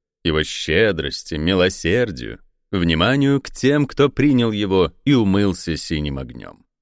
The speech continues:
Тёмный наездник сделал то, что не могли сделать для горного герцогства шестеро, хотя им поклонялись веками, верили в них и боготворили. Они заперли народ Кирста в горах, не давая ему никаких великих побед,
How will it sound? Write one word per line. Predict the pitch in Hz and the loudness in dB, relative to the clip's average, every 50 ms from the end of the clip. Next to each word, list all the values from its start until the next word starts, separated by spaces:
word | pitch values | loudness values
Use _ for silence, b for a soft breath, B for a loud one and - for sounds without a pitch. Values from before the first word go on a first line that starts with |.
| _ _ _ _ _ _ _ _ _ _ _ _ _ _ | _ _ _ _ _ _ _ _ _ _ _ _ _ _
Тёмный | - - 73 76 85 85 | -4 -2 -2 0 0 0
наездник | 82 82 87 85 82 98 113 117 110 110 110 101 90 | 2 2 2 2 2 2 0 0 0 0 -2 -2 -2
сделал | 82 76 98 107 110 107 101 98 85 | -2 0 2 2 2 2 2 0 0
то, | - - 101 113 107 | 0 2 4 4 4
что | - - - 98 92 90 90 | 2 0 -2 2 2 2 4
не | 87 85 | 2 2
могли | 85 90 87 90 110 107 | 2 2 0 0 0 0
сделать | 87 87 104 110 113 110 101 | 0 2 2 4 4 2 2
для | 98 98 101 | 2 2 2
горного | 87 101 110 110 104 101 98 101 | 4 4 4 4 2 2 0 0
герцогства | 90 98 107 107 - - 95 - - - 104 98 101 95 | 2 2 0 0 -2 -6 -10 -10 -8 -4 -2 0 0 0
шестеро, | - - 123 123 127 113 - - - - 71 55 52 50 - - _ _ _ _ _ _ _ _ _ _ _ _ | 0 0 0 0 0 -2 -4 -8 -8 -6 -6 -6 -6 -10 -14 -16 _ _ _ _ _ _ _ _ _ _ _ _
хотя | _ - 80 73 - - 73 78 | _ 0 0 0 0 0 0 2
им | 87 113 135 127 | 2 2 0 0
поклонялись | 139 131 135 127 117 107 120 127 127 117 - - | 0 0 2 2 2 2 2 0 0 -2 -2 -2
веками, | 101 92 87 - 78 78 92 117 120 98 73 - - - - _ _ _ _ - | -2 -2 0 0 0 2 2 0 0 -2 -6 -8 -10 -16 -20 _ _ _ _ -8
верили | - 80 76 78 78 80 85 92 104 113 113 110 | -4 -2 0 2 2 2 2 0 0 0 -2 -2
в | 104 85 | -2 -4
них | 78 65 55 - - - _ _ _ _ _ _ _ - | -6 -8 -10 -12 -16 -20 _ _ _ _ _ _ _ -4
и | 104 90 | -2 -2
боготворили. | 82 78 85 73 85 85 - 85 85 82 78 90 120 120 - - - - _ _ _ _ _ _ _ _ _ _ _ _ _ _ _ - | 0 0 0 0 0 -2 0 0 0 2 2 0 -2 -4 -6 -10 -14 -20 _ _ _ _ _ _ _ _ _ _ _ _ _ _ _ -4
Они | 76 76 76 80 104 143 175 | -2 0 2 2 2 2 2
заперли | 165 117 135 165 165 - 165 147 147 147 | 2 2 2 2 2 2 0 2 2 2
народ | 143 135 127 127 147 139 - | 2 4 4 4 2 0 0
Кирста | - - 143 151 139 - - - 131 117 | 0 0 2 2 2 0 0 0 0 0
в | 113 | 2
горах, | 107 113 110 113 120 135 127 101 80 - - - | 2 2 2 4 2 2 2 2 0 -2 -4 -2
не | 90 87 92 | -2 0 2
давая | 80 85 87 85 87 92 | 2 2 2 4 2 2
ему | 90 92 95 95 | 0 0 0 0
никаких | 95 90 92 110 156 - - 147 139 - 151 156 147 - | 0 2 2 0 0 0 0 -2 0 0 -2 -2 -2 -2
великих | 113 120 123 113 107 101 87 - 90 82 - | 0 0 0 2 0 -2 -2 -2 -6 -6 -2
побед, | - 90 80 71 65 62 52 - - _ _ | -2 -2 -2 -2 -4 -8 -10 -12 -16 _ _